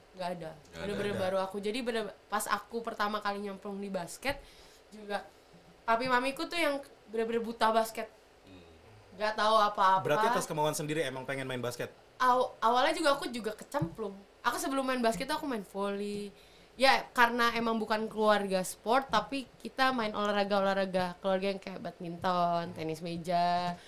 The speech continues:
Speaker 1: Jadi, pas di situ aku juga pas lagi main volley. Aku main volley empat tahun sebelum main basket. Nah,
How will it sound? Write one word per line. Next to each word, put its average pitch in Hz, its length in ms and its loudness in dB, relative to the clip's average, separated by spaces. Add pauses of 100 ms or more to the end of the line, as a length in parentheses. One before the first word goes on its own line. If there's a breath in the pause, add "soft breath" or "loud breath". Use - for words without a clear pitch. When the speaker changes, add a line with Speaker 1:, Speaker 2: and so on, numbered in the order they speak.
(240 loud breath)
Speaker 1:
Jadi, 220 260 -2 (640 loud breath)
pas 220 120 2
di 220 100 -4
situ 240 200 -2 (200)
aku 233 340 2
juga 233 240 0
pas 214 160 -4
lagi 202 220 -4
main 247 180 -4
volley. 254 540 0 (180)
Aku - 140 -8
main 294 140 0
volley 226 240 -2
empat 226 200 -4
tahun 214 160 0
sebelum 196 280 -8
main 190 120 -6
basket. 175 360 -10 (540 loud breath)
Nah, 208 240 2